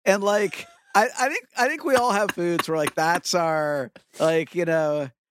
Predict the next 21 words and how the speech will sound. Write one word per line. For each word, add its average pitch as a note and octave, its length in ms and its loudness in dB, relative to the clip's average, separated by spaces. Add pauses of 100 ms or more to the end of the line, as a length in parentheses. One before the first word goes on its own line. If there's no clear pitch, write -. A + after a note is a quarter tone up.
(140)
"I F3 140 6
would F#3+ 140 0
like F3 160 -4
my E3+ 160 -4
ninth E3+ 340 -2
bowl, D#3 240 2
please." B2+ 680 -6
Yeah, C#3 200 -4
I, F#3 520 -4
I, - 20 2
I C4+ 40 4
celebrate F#3 520 0
that. G2+ 180 -6
We, F#3 140 -4
we, C4 200 -6
we've C#4+ 200 -4
all B3 160 4
got D3 240 -6
our, C3 180 -4
our C#3 140 -2
kryptonite. C#3+ 560 -2